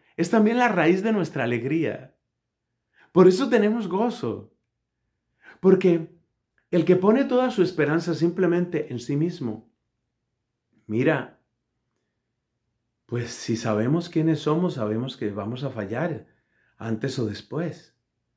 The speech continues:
Poner la esperanza en alguien de esta tierra, en un partido político, en un líder, en un pensador, en una filosofía.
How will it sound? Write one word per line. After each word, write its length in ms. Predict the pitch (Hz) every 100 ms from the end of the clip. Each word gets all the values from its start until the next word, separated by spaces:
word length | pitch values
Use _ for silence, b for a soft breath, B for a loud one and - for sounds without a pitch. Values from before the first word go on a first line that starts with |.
| _ _ _ _ _ -
Poner 340 | 127 123 120
la 80 | 151
esperanza 960 | 147 - 131 110 127 127 156 147 - _ _ _
en 180 | 131 127
alguien 380 | 123 123 139 127
de 80 | 127
esta 300 | - 139 -
tierra, 560 | 131 135 165 262 - _ _ _ _ _ _ _
en 120 | 127 131
un 160 | 127
partido 560 | 147 139 131 127 127 123
político, 1000 | 113 110 113 113 - 123 - 151 151 b b b b b _
en 180 | 117 120
un 280 | 123 127 123
líder, 640 | 139 143 143 170 180 214 - _ _ _ _ _ _ _ _ _ _ _ _ _
en 140 | 123 139
un 200 | 139 139
pensador, 800 | 170 156 - 147 127 135 156 170
en 120 | 147
una 220 | 135 139
filosofía. 880 | 135 127 120 113 110 113 127 196